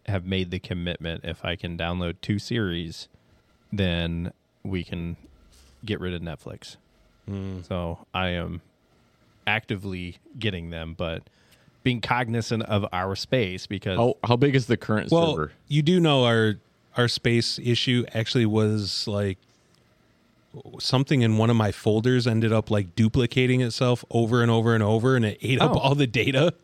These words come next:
Speaker 3: So we got a
Speaker 1: Okay.
Speaker 3: big
Speaker 1: So how
Speaker 3: chunk.
Speaker 1: much space do we have now? <laughs>
Speaker 2: Oh, we have, shit, I don't know, terabytes.
Speaker 1: Oh, well, fuck. Okay.
Speaker 2: Yeah.
Speaker 3: So what is the current size of the hard drive that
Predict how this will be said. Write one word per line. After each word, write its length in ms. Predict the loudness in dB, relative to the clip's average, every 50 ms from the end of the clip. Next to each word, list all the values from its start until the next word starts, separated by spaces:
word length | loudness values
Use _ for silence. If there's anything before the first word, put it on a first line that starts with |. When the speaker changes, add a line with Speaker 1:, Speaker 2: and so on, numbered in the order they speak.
| _ _ _
Speaker 3:
So 160 | -10 -6 0
we 40 | 2
got 40 | 2
a 40 | 2
Speaker 1:
Okay. 300 | 4 2 2 2 2 0
Speaker 3:
big 240 | 0 2 2 4
Speaker 1:
So 80 | 4 4
how 60 | 4
Speaker 3:
chunk. 100 | 4 4
Speaker 1:
much 160 | 4 2 2
space 300 | 2 2 4 4 4 2 2
do 80 | 2 4
we 100 | 4 4
have 220 | 4 4 4 4
now? 260 | 4 4 4 4 2 2 2 0 0
<laughs> 200 | 0 -2 -2 0
Speaker 2:
Oh, 120 | 2 2 4
we 140 | 4 4 4
have, 260 | 4 4 2 0 -4 -8 _ _ _ _ _ _ _ _ _ _ -18 -18 -18 -20 -20 _ _ -16
shit, 300 | -10 -6 -6 -6 -6 -6 -8 -10
I 60 | -6
don't 200 | -6 -4 -4 -4 -4
know, 100 | -6 -8 -10 _ _
terabytes. 640 | -10 -4 -2 -2 -2 -2 -4 -8 -12 -12 -12 -12 -14 -14 _ _ _ _ _ _ _ _ _ _ _ _ _ 0
Speaker 1:
Oh, 200 | 2 2 2 2
well, 380 | 0 2 2 2 2 2 -2 -4 _ _ -20
fuck. 420 | -20 -8 -4 -2 0 0 0 -2 -2
Okay. 360 | -4 -4 -2 -2 -2 -2 -2 -2 -4
Speaker 2:
Yeah. 240 | -4 -4 -4 -4 -6 -8 _ _ _ _ _ _ _ _ _ _ _ _ _ _ _ _ _ _ _ _ _ _
Speaker 3:
So 420 | -8 -2 0 2 2 2 0 -2 -6
what 240 | -4 0 0 2 2
is 120 | 2 0
the 80 | -2 -4
current 360 | -4 -4 -6 -4 -4 -6 -6
size 460 | -6 -6 -4 -4 -4 -4 -6 -8 -12 -14 -10
of 60 | -8
the 80 | -6
hard 200 | -4 -4 -6 -6
drive 320 | -6 -6 -8 -8 -8 -8 -10
that 240 | -8 -8 -8 -10